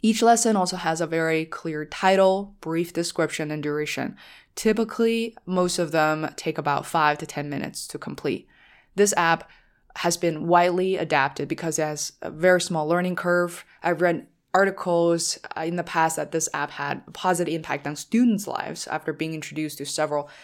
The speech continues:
middle and high schools. Okay, finally, number seven, the School of Life.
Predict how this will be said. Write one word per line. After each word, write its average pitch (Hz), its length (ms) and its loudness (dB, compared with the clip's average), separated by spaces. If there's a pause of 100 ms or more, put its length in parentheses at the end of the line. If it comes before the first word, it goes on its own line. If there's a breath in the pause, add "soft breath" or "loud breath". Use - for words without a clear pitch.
(120)
middle 185 400 4
and 151 120 0
high 165 180 -2
schools. - 540 -8 (1300 soft breath)
Okay, 220 260 6
finally, 262 560 6
number 196 360 2
seven, 160 420 2
the 139 60 -4
School 214 580 2
of 185 340 -2
Life. - 520 -6